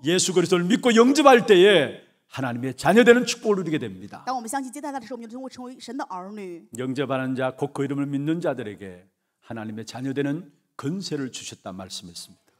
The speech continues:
Speaker 2: 话一讲，凡接待他的，就是信他名的人，他就算全民做神的儿女。
Speaker 1: 우리는 하나님의 자녀로서 하나님의 축복을 받은 자가 된 겁니다.
Speaker 2: 我们成为神的儿女，被神所祝福了。
Speaker 1: 그런데 하나님의 자녀가 된 이후에 우리에게 있는 고통은 어떻게 해야 합니까?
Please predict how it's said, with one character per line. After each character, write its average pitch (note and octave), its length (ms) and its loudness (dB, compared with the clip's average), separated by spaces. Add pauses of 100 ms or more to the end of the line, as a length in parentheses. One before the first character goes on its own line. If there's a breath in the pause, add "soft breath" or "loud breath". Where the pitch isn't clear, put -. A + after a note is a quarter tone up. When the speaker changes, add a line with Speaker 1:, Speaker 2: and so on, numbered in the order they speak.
(200)
Speaker 2:
话 A#3+ 120 -10
一 A3 60 -12
讲， F#3+ 200 -16
凡 A#3+ 220 -14
接 C#4 100 -16
待 C4+ 120 -12
他 B3 80 -10
的， A3 80 -12
就 A#3 100 -18
是 A#3+ 80 -12
信 C4 140 -18
他 B3 100 -16
名 G#3 100 -20
的 G#3 80 -18
人， F#3+ 80 -18
他 A3 80 -18
就 A3+ 80 -18
算 A#3+ 200 -16
全 G#3+ 160 -16
民 G3+ 100 -20
做 G3 140 -18
神 F3 260 -14
的 - 140 -6
儿 E3 180 -14
女。 E3+ 240 -20
Speaker 1:
우리는 C3+ 380 -2
하나님의 D#3 400 -2
자녀로서 D#3+ 460 -2
하나님의 F3 360 -4
축복을 F#3+ 400 -2
받은 F#3 300 0
자가 D3 200 -2
된 B2+ 160 -6
겁니다. F#2+ 600 -14
Speaker 2:
我 G#3 100 -16
们 G#3+ 100 -14
成 A#3+ 140 -12
为 A#3+ 60 -12
神 C4+ 120 -16
的 B3 60 -10
儿 G#3 120 -8
女， C4 100 -14
被 D4+ 120 -14
神 B3+ 160 -12
所 B3+ 180 -14
祝 A#3 220 -12
福 F3+ 300 -20
了。 F3+ 240 -16 (160)
Speaker 1:
그런데 G#3 240 4
하나님의 A3+ 440 6
자녀가 G#3+ 360 6
된 G#3 180 2
이후에 G#3 260 2
우리에게 F3+ 360 4
있는 E3 220 -2
고통은 C#3 800 -2
어떻게 C#3+ 400 -6
해야 A#2 180 -4
합니까? G2 480 -14